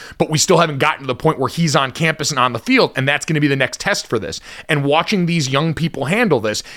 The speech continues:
even the ones who don't have the famous last name, but who have made their last name famous through their play,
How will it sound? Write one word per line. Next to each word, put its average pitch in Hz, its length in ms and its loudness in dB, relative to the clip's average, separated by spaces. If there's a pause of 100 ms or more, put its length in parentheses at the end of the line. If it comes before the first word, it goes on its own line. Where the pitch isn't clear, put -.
(140)
even 202 300 4
the 175 80 4
ones 170 280 0
who 165 60 0
don't 160 240 2
have 156 260 -2
the 139 80 0
famous 214 400 0
last 113 300 -2
name, 110 240 -4
but 135 140 2
who 143 80 6
have 123 100 4
made 139 240 0
their 135 160 4
last 127 300 0
name 123 160 -4
famous 131 300 0
through 139 100 2
their 127 120 4
play, 170 300 0